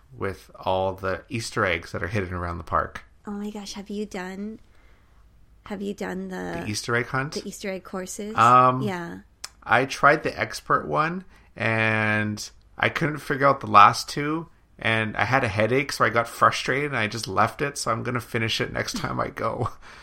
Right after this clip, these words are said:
Speaker 1: That was hard. And I was only
Speaker 2: It's really
Speaker 1: I was
Speaker 2: hard.
Speaker 1: only doing the expert level.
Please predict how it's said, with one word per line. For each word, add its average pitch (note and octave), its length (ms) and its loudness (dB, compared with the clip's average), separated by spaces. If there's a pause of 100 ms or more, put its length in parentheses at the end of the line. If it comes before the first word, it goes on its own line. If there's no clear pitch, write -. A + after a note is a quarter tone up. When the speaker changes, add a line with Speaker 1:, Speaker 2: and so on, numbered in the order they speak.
(480)
Speaker 1:
That E3+ 180 2
was G3+ 140 2
hard. D#3+ 800 6 (400)
And C3+ 140 -2
I E3+ 80 4
was G#3+ 120 2
only F3+ 200 2
Speaker 2:
It's C#3 100 -6
really G#3 280 0 (100)
Speaker 1:
I C#3+ 80 8
was F#3 100 6
Speaker 2:
hard. A3+ 40 2
Speaker 1:
only G#3+ 120 2
doing C#3+ 240 -2
the - 180 -4
expert - 520 -4
level. F#2 520 2